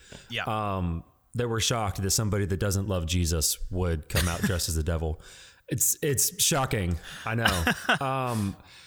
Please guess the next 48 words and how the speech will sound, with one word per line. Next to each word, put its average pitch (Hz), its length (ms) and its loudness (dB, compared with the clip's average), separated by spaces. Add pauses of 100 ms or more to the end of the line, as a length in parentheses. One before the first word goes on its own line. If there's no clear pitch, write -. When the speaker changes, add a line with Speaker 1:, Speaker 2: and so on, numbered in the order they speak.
(380)
Speaker 2:
but 180 180 4
yeah, 180 180 2
like, 170 180 0
it's, 180 160 2
it's 175 200 0
really 214 300 -2
fascinating 120 560 0
to 95 60 -2
me 92 100 0
because, 127 300 -2
like, 131 200 -2
when 151 180 0
you 151 120 2
look 170 320 0
at 139 200 -2
the 135 60 0
people 95 680 2 (760)
like, 147 220 -2 (680)
no, 185 380 0 (380)
non-believers 160 760 0
don't 147 220 0
criticize 139 460 0
Harry 127 220 2
Styles 120 520 0
the 123 100 0
way 123 180 2
the 113 80 0
believers 113 460 0
criticize 107 480 0
Mav 87 240 2
City. 80 340 2 (320)
It's 151 140 2
Speaker 1:
Yep. 127 140 4
Speaker 2:
like, - 60 -6
no, 151 460 2
uh, 160 140 2
no 156 340 4
unbeliever 123 840 2
was 117 240 2
looking 117 300 0
at 117 120 0
Mav 104 260 0
City 95 360 2
and 98 100 0
just 90 120 0
being 98 180 0
like, 87 180 -2
"Man, 98 440 0